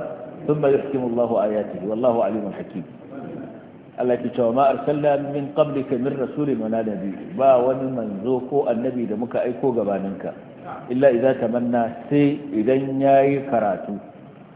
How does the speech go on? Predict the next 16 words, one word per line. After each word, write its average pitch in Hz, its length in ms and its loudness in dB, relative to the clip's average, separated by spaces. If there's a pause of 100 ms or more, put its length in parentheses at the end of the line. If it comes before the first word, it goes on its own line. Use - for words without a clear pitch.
(120)
Alqa 151 400 6
ash-shaytanu 131 680 0
fi 123 140 -2
umniyatihi, 107 640 -4
sai 123 220 0
shaytan 117 320 -2
ya 104 80 -2
jefa 143 720 0 (240)
rudani 135 800 4
ko 131 160 4
rikitarwa 135 580 0
ko 147 200 0
waswasi 131 400 -2
a 101 40 -4
cikin 123 280 -8
karatunsa. 95 480 -6